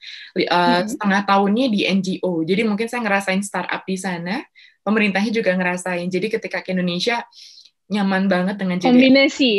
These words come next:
Speaker 1: Iya.
Speaker 2: <laughs> Langsung
Speaker 1: Keduanya
Speaker 2: sebuah
Speaker 1: ya, iya,
Speaker 2: kombinasi
Speaker 1: betul.
Speaker 2: gitu ya.
Speaker 1: Jadi, <laughs> so, sangat, eh, senang banget sih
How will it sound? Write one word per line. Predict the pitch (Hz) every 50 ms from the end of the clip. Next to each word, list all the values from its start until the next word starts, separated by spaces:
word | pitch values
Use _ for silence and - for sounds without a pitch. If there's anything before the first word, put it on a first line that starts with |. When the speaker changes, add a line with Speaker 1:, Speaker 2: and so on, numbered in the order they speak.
| 226
Speaker 1:
Iya. | 226 - - 311 302 302 359
Speaker 2:
<laughs> | - 269 466 466 440 - - 466 539 480 - - 679 622 - - - 855 - - - -
Langsung | 302 262 - - 220 339 330
Speaker 1:
Keduanya | 240 247 285
Speaker 2:
sebuah | 285 262 277
Speaker 1:
ya, | 285
iya, | 240 240
Speaker 2:
kombinasi | 277 269 262 254 - 294 285 269 254 269
Speaker 1:
betul. | 269 254 233
Speaker 2:
gitu | 226 240 -
ya. | 247 240 202
Speaker 1:
Jadi, | 220 277 311 233 254
<laughs> | 233 247 - - 277 277 359 - 311 - - - 302 254 330 - - - _ - 523 480 554 508 - - - - -
so, | - 277 262 254 262
sangat, | 262 262 240 220 214 214 208 214 214 208 - _ _ _ _ _
eh, | - 185 190 190 190 202
senang | - 208 202 202 196
banget | 202 208 226 214 -
sih | 214 202 202